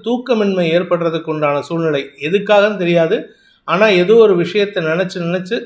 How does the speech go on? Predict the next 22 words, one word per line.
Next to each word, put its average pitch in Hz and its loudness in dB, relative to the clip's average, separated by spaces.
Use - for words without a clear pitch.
கவலைப்படுவீங்க. 165 0
அந்த 143 -6
கவலையின் 185 0
காரணமாக 165 0
தூக்கமின்மை 180 -6
ஏற்படும். 156 -4
தூக்கமின்மை 220 2
காரணமாக 170 2
உடல் 185 0
சோர்வு 196 2
அதிகரிக்கிறதுக்கு 165 0
வாய்ப்பு 156 2
இருக்கு. 143 -6
உடல் 233 4
ரீதியான 202 -2
சோர்வின் 185 -2
காரணமாக 165 0
தடுமாற்றங்கள் 185 0
ஏற்படுகின்ற 156 -2
ஒரு 147 -4
குழப்பமான 156 0
நாள். 135 -2